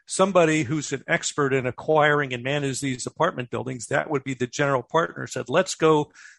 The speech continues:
let's go buy this one." And they said, Okay, so it's a hundred million dollars. We need twenty for the down payment and another five million to do the repairs. So that's twenty-five.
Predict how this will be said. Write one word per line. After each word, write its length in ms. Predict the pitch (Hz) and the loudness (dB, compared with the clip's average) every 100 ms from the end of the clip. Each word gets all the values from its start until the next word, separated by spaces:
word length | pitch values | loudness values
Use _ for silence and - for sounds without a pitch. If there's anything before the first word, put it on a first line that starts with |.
| _ | _
let's 260 | 139 180 - | -2 -2 -2
go 180 | 156 | -6
buy 360 | 135 131 135 151 | -2 2 4 2
this 360 | 135 120 - - | 2 -2 -2 -10
one." 220 | 110 139 _ _ _ _ _ | -12 -12 _ _ _ _ _
And 120 | - | -8
they 100 | 131 | -6
said, 200 | 127 139 | -2 0
Okay, 300 | 135 151 131 | 2 2 -2
so 200 | 123 139 | -4 -4
it's 140 | 131 - | -4 -4
a 60 | |
hundred 260 | 123 196 180 | 2 2 4
million 300 | 156 160 151 | 2 0 4
dollars. 640 | 143 135 139 135 139 - - _ _ - | 4 6 4 4 2 -4 -14 _ _ -14
We 180 | 147 | -6
need 220 | 175 139 - | -4 -4 -2
twenty 260 | 190 196 | 0 2
for 160 | - 170 | 0 0
the 80 | 147 | 0
down 300 | 147 139 131 | 2 2 -2
payment 500 | - 139 139 135 - | -8 -8 -6 -6 -4
and 80 | |
another 320 | 127 131 175 156 | -4 0 2 2
five 420 | - 143 143 127 | 2 4 4 2
million 300 | 139 135 135 | -2 -2 -4
to 120 | - | -8
do 140 | - | -8
the 120 | 147 127 | -6 -6
repairs. 640 | 123 - 139 127 120 139 | -6 -2 0 2 2 -2
So 60 | - | -2
that's 240 | 156 - | -2 -2
twenty-five. 720 | - 147 143 - 135 117 127 | -6 -6 -6 0 2 4 0